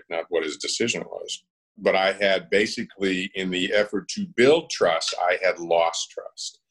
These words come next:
So it's one of these things, as hard as I worked to get to support this new president, I knew that I'd lost that trust. And I told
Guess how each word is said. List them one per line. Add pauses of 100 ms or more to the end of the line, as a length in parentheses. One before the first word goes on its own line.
(260)
So
it's
one
of
these
things,
as
hard
as
I
worked
to
get
to (580)
support
this
new
president,
I
knew
that
I'd
lost
that
trust.
And
I
told